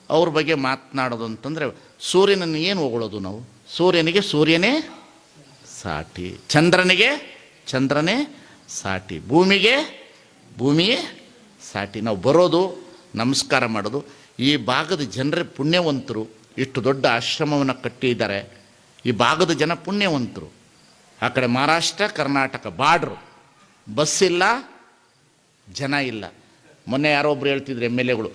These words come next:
"ಮುಂದಿನ ಸಲ ನೀವೆಲ್ಲರೂ ಈ ಕಾರ್ಯಕ್ರಮಕ್ಕೆ ಕಾರ್ ತೊಗೊಂಡು ಬರಬೇಕು" ಅಂದರು. ನನ್ನ ಭಾಷಣದಲ್ಲಿ ಹೇಳಿದೆ, "ಕಾರ್ ತೊಗೊಂಡು ಬರೋದು ಬೇಡ, ಕಾಲು ಗಟ್ಟಿ ಇದ್ದರೆ ಎಲ್ಲರೂ ಬರ್ರಿ" ಅಂತ ಹೇಳಿದೆ ನಾನು. ಕಾಲು ಗಟ್ಟಿ ಇರಬೇಕು ಈ ಜಗತ್ತಿನಲ್ಲಿ, ಕಾಲು ಗಟ್ಟಿ ಇರಬೇಕು.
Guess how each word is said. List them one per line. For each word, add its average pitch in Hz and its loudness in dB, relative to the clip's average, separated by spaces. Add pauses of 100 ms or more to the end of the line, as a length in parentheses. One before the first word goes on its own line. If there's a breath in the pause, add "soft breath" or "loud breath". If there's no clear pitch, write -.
(260 loud breath)
"ಮುಂದಿನ 143 2
ಸಲ 143 0
ನೀವೆಲ್ಲರೂ 156 0
ಈ 156 -2
ಕಾರ್ಯಕ್ರಮಕ್ಕೆ 143 -6
ಕಾರ್ 156 0
ತೊಗೊಂಡು 135 -4
ಬರಬೇಕು" 113 -4
ಅಂದರು. 87 -8 (280 loud breath)
ನನ್ನ 139 2
ಭಾಷಣದಲ್ಲಿ 143 0
ಹೇಳಿದೆ, 123 -4
"ಕಾರ್ 147 0
ತೊಗೊಂಡು 143 -2
ಬರೋದು 127 0
ಬೇಡ, 120 0
ಕಾಲು 156 0
ಗಟ್ಟಿ 156 -2
ಇದ್ದರೆ 143 -2
ಎಲ್ಲರೂ 127 -2
ಬರ್ರಿ" 101 -4
ಅಂತ 113 -6
ಹೇಳಿದೆ 80 -4
ನಾನು. 80 -6 (420 loud breath)
ಕಾಲು 175 2
ಗಟ್ಟಿ 165 -2
ಇರಬೇಕು 151 2
ಈ 123 -4
ಜಗತ್ತಿನಲ್ಲಿ, 113 -6
ಕಾಲು 143 0
ಗಟ್ಟಿ 127 -4
ಇರಬೇಕು. 113 -2